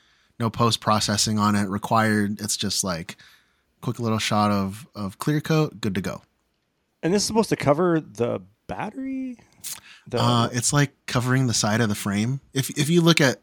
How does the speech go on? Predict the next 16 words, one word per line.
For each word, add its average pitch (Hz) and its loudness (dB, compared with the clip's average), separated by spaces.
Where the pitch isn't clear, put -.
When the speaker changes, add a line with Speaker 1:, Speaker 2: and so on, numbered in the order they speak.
Speaker 1:
if 135 -2
you 147 0
go 151 6
to 143 8
Wow, 123 6
uh, 98 -6
wow 120 4
bike 110 0
dot 110 2
com, 104 2
uh, 101 0
and 110 -2
look 117 0
at 107 -2
the 110 -4
Cyberbike, 113 2